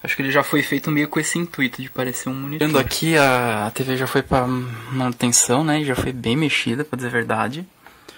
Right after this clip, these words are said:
A primeira coisa, a gente observa aqui o, o varicap, né? Tá bem, bem detonado. Quem retirou o varicap, que retirou com uma certa agressividade. Arrancou as trilhas, tá vendo? Aqui é terra, né?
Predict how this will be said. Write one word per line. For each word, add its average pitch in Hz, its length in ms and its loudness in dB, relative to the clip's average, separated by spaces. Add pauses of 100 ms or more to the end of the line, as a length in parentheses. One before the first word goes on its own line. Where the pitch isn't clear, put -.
(760)
A - 80 -10
primeira 143 360 0
coisa, 143 240 0
a 135 40 -4
gente 139 220 -2
observa 131 420 0
aqui 127 240 -2
o, 117 480 0 (1500)
o - 80 -10
varicap, 131 640 0
né? 143 120 2
Tá 151 140 -8
bem, 127 400 -2 (240)
bem 123 160 -6
detonado. 127 640 -2 (480)
Quem 127 140 -2
retirou 127 400 -2
o - 20 -8
varicap, 123 420 0
que 139 120 0
retirou 127 340 2
com - 60 -4
uma 123 100 2
certa 123 280 2
agressividade. 135 800 0 (1300)
Arrancou 127 360 -2
as 127 160 4
trilhas, 131 540 -4
tá - 100 -6
vendo? 127 300 -8 (1400)
Aqui - 240 2
é 247 60 8
terra, 151 580 2
né? 156 240 4